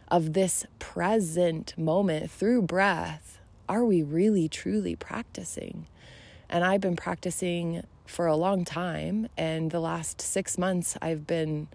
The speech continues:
teaching full on, and yet I still, and I know that I will continue to remind myself for the rest of my life to come back to the moment, I still get to remind myself often.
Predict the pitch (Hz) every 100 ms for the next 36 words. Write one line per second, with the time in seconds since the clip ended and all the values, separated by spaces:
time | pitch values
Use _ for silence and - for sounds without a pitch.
0 | - - - - 233 - 156 147 175 180
1 | - 156 220 - 170 185 156 156 190 208
2 | - - - - 185 185 147 165 196 -
3 | 175 185 180 - - - 180 160 151 170
4 | 180 175 196 220 196 156 151 170 156 151
5 | 147 156 170 160 151 - 160 - - 208
6 | 180 156 165 156 156 165 185 160 151 147
7 | 151 - 156 156 196 - 170 156 151 170
8 | 160 - 147 147 151 165 185 - 156 151
9 | 151 185 165 156 - - - - - -
10 | 160 170 185 - - - 185 165 151 156
11 | 156 - - - - 147 175 185 - 180
12 | 170 165 160 180 160 156 - 143 143 139
13 | - - - - - - 147 143 - -
14 | 131 143